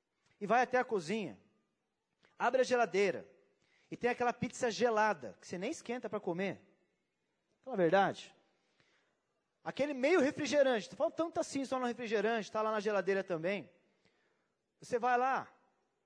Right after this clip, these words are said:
coçando a barriga assim, e fala assim: "Senhor, muito obrigado por esse alimento." Não.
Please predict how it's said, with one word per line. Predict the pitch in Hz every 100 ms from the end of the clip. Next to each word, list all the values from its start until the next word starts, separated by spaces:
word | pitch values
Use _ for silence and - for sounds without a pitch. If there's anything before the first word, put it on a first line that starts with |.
| _
coçando | 185 165 196
a | 190
barriga | 170 180 165
assim, | 147 196
e |
fala | 190 175
assim: | -
"Senhor, | 170 196
muito | 185 214
obrigado | 185 170 180 196
por | -
esse | 180
alimento." | 175 165 208 - 233
Não. | 330